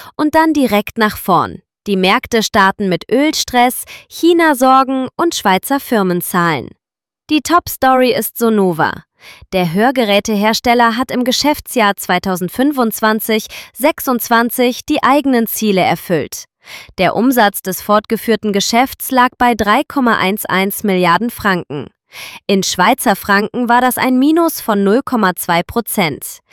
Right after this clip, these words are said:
In Lokalwährungen war es aber ein Plus von fünf Komma neun Prozent. Der normalisierte Betriebsgewinn, ebitda, stieg um drei Komma sieben Prozent auf achthundertelf Millionen Franken.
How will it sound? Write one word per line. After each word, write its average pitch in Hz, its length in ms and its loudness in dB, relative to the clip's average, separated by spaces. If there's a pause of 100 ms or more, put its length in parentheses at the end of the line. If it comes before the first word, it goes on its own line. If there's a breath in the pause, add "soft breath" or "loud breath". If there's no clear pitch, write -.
(320 loud breath)
In 202 140 2
Lokalwährungen 214 1080 2
war 233 180 4
es - 100 -4
aber 254 220 2
ein 226 220 0
Plus 320 400 0
von 139 260 -6
fünf - 340 -4
Komma 226 280 0
neun 240 260 2
Prozent. - 680 -4 (520 loud breath)
Der 196 120 0
normalisierte 185 800 2
Betriebsgewinn, 208 1000 -2
ebitda, 180 640 0 (260 loud breath)
stieg - 320 -2
um 285 160 2
drei 226 260 2
Komma 233 380 0
sieben 226 280 -2
Prozent 214 600 0
auf - 240 -2
achthundertelf 202 920 0
Millionen 185 440 0
Franken. 175 600 -4